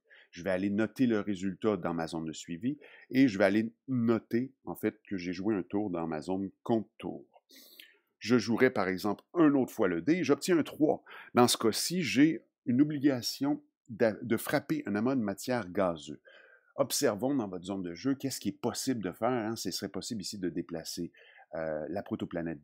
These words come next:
B sur cet amas de matière, l-,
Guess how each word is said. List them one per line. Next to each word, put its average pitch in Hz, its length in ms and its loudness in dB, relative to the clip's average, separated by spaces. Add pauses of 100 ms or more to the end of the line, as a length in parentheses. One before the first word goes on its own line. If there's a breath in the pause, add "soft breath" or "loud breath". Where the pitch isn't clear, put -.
B 90 160 -2
sur - 380 -4
cet 82 240 -6
amas 80 160 -6
de 76 60 -10
matière, 113 580 -4 (400 loud breath)
l-, 87 360 -4